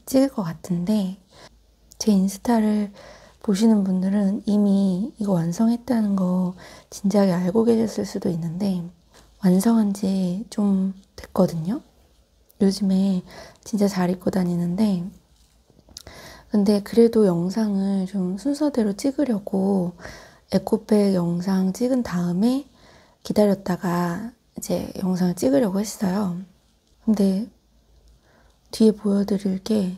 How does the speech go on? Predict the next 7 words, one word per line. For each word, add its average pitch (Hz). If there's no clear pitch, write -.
굉장히 196
이제 175
급해져가지고 196
그냥 185
순서 262
상관없이 233
찍고, 233